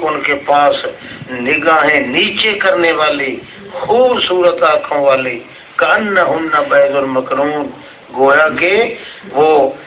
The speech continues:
انڈے کا باریک چھلکا ہے، ایسی سفید اور ملوک ہوں گی۔ وَأَقْبَلَ بَعْضُهُمْ عَلَىٰ بَعْضٍ، کئی تو بیچارے سو کے نا بے ہوش ہو جاتے ہیں۔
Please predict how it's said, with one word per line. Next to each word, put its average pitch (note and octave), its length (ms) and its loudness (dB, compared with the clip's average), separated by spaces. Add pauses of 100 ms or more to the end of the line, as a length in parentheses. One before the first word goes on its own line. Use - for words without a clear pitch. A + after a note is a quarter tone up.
(300)
انڈے F#3 400 0
کا E3+ 120 4
باریک B3 760 2
چھلکا A#3+ 760 0
ہے، D3+ 240 0 (100)
ایسی A3 320 2
سفید D3+ 520 0
اور D3 140 2
ملوک C#3 500 0
ہوں C3 200 2
گی۔ A#2+ 180 -6 (380)
وَأَقْبَلَ E3 680 2 (140)
بَعْضُهُمْ D#3 380 0
عَلَىٰ - 280 -4 (120)
بَعْضٍ، - 300 -6 (1500)
کئی E3+ 280 -2
تو E3 120 -2
بیچارے D#3+ 440 0
سو D3+ 220 0 (140)
کے D#3+ 100 0
نا D#3 100 -2 (1600)
بے C#3+ 140 0
ہوش D#3+ 280 2
ہو F3+ 60 4
جاتے C#3 400 -4
ہیں۔ A2 100 -12